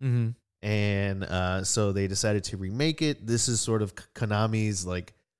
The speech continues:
Speaker 2: big step back into gaming.
Speaker 1: Yeah.
Speaker 2: 'Cause they disappeared and they started doing slot machines and
Speaker 1: Yeah,
Speaker 2: shit
Speaker 1: they
Speaker 2: like
Speaker 1: do
Speaker 2: that.
Speaker 1: fucking pachinko machines
Speaker 2: Yeah.
Speaker 1: or whatever.
Speaker 2: <laughs> Yeah.
Speaker 1: Yeah, Konami is a famous video game company.
Speaker 2: Yeah,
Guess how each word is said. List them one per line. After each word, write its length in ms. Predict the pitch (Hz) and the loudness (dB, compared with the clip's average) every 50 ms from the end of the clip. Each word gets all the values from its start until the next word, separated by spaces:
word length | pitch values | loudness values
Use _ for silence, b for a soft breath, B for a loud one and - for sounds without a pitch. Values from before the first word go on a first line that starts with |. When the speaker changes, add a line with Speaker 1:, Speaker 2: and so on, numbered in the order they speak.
| _ _ _ _ _ _ _ _ _ - | _ _ _ _ _ _ _ _ _ 0
Speaker 2:
big 280 | 117 117 123 117 107 | 2 4 4 4 2
step 440 | 101 - - - 117 113 - - - - - | -2 -2 2 4 4 4 2 -2 -10 -8 0
back 340 | - 110 110 107 - - - | 4 4 4 4 2 -2 -2
into 380 | - 107 110 113 117 - - 107 | 0 0 0 0 0 -2 -2 -2
gaming. 540 | 95 98 95 101 110 117 120 120 123 120 - _ _ _ _ _ _ _ _ | 0 0 0 0 0 0 0 -2 -4 -6 -10 _ _ _ _ _ _ _ _
Speaker 1:
Yeah. 80 | - 139 | 2 4
Speaker 2:
'Cause 80 | 131 120 | 8 10
they 160 | 156 175 190 | 10 10 10
disappeared 600 | 185 202 165 - - - 131 117 98 90 92 - - - - | 10 8 6 4 2 2 2 2 2 0 -4 -8 -14 -10 -4
and 200 | 107 104 104 104 | -2 -2 0 0
they 100 | 110 110 | -2 -2
started 260 | - 139 131 123 117 | 0 0 -2 0 0
doing 160 | 127 131 123 | -2 -2 -2
slot 240 | - - 120 120 - | -2 -2 -2 -2 -2
machines 420 | 131 117 - 131 123 123 127 123 | -2 -2 0 0 0 0 0 2
and 80 | 120 165 | 4 6
Speaker 1:
Yeah, 60 | 175 135 | 6 6
Speaker 2:
shit 80 | - | 6
Speaker 1:
they 80 | 160 165 | 6 6
Speaker 2:
like 120 | 123 120 | 6 4
Speaker 1:
do 40 | - - | 4 6
Speaker 2:
that. 280 | 123 120 120 165 139 - | 6 6 6 6 6 4
Speaker 1:
fucking 300 | - - - - 147 139 | 4 4 4 2 2 2
pachinko 140 | 151 170 151 | 2 2 2
machines 340 | 147 - - 170 170 156 | 2 2 2 2 4 6
Speaker 2:
Yeah. 100 | 147 156 | 8 8
Speaker 1:
or 20 | 160 | 10
whatever. 340 | 165 170 170 175 180 180 - 269 - | 10 8 8 6 6 6 6 6 6
Speaker 2:
<laughs> 60 | - - | 6 6
Yeah. 340 | - - 220 180 165 151 - - | 8 8 8 8 8 6 6 8
Speaker 1:
Yeah, 260 | 160 190 202 175 156 | 10 10 10 10 10
Konami 500 | 123 - 180 180 202 220 240 240 233 226 | 8 8 8 10 10 10 10 8 6 4
is 100 | 214 175 | 6 8
a 80 | 185 156 | 8 6
famous 800 | - - 175 175 180 180 170 170 160 147 131 - - - - - - _ _ _ _ _ - | 8 8 8 8 8 8 8 8 8 8 8 4 0 -6 -8 -10 -14 _ _ _ _ _ 6
video 320 | 127 135 175 165 147 131 | 10 12 12 12 12 12
game 160 | 120 117 113 104 | 10 6 2 2
company. 320 | - 127 110 101 127 127 | 2 0 2 2 2 4
Speaker 2:
Yeah, 180 | 120 95 76 | 4 2 2